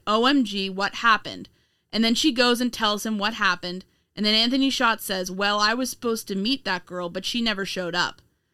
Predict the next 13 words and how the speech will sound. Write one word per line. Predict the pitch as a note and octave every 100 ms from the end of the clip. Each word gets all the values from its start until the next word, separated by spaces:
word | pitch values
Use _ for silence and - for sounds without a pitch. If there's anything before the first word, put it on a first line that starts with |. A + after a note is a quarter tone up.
| _
So | -
let's | D4+ G#4
focus | - F4+ F4+
on | D4 B3+
that | F#3+
one | G3 B3
conversation | C4+ C4+ C4 - A3 -
of | G#3+
evidence | F3+ E3 E3+ F3+ - _ _ _
we | G3
know | G3 G3+ A#3
is | C4+ -
true, | - F3 D#3+